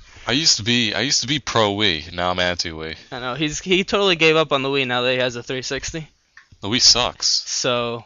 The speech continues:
Speaker 2: you know.
Speaker 1: The Wii sucks,
Speaker 2: Whatever
Speaker 1: and
Speaker 2: happened.
Speaker 1: I will stand by what I say. It sucks.
Speaker 2: Um, for this ep-, for this episode, we're not going to do news because we just wanna, you know, catch you guys back up to speed with everything that has happened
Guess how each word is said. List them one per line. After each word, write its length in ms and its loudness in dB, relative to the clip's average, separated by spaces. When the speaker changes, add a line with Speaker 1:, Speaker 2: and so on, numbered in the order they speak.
Speaker 2:
you 120 -14
know. 120 -18
Speaker 1:
The 60 -2
Wii 160 2
sucks, 560 4
Speaker 2:
Whatever 240 -2
Speaker 1:
and 200 0
Speaker 2:
happened. 200 0
Speaker 1:
I 120 0
will 100 -2
stand 340 2
by 140 2
what 140 -4
I 80 -2
say. 360 0
It 160 -2
sucks. 580 0
Speaker 2:
Um, 360 -2
for 200 -8
this 200 0
ep-, 200 -2
for 140 -14
this 160 -6
episode, 420 -4
we're 340 -8
not 340 -4
going 200 -4
to 120 -6
do 40 -6
news 640 -8
because 280 -8
we 120 -8
just 180 -6
wanna, 380 -6
you 140 -10
know, 100 -10
catch 240 0
you 80 -6
guys 180 -4
back 200 -4
up 100 -8
to 80 -8
speed 360 0
with 120 -6
everything 500 -4
that 100 -8
has 120 -10
happened 540 -6